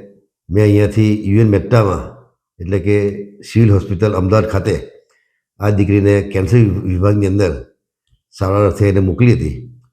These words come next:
અને તેનું સફળ ઓપરેશન થયું, જેથી કરીને એ દીકરીને એક નવું જીવનદાન મળ્યું છે. ત્યારે હું એ દીકરીના બાપને પણ અભિનંદન આપું છું કે એમણે પણ હિંમત રાખીને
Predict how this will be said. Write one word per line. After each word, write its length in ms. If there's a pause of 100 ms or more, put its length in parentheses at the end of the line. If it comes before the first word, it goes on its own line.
(100)
અને 100
તેનું 680 (380)
સફળ 260
ઓપરેશન 400
થયું, 540 (480)
જેથી 220
કરીને 280
એ 280
દીકરીને 500
એક 260
નવું 280
જીવનદાન 360
મળ્યું 220
છે. 120
ત્યારે 220 (680)
હું 480
એ 100
દીકરીના 420
બાપને 340
પણ 220 (640)
અભિનંદન 300
આપું 260
છું 80
કે 60
એમણે 220
પણ 120
હિંમત 280
રાખીને 360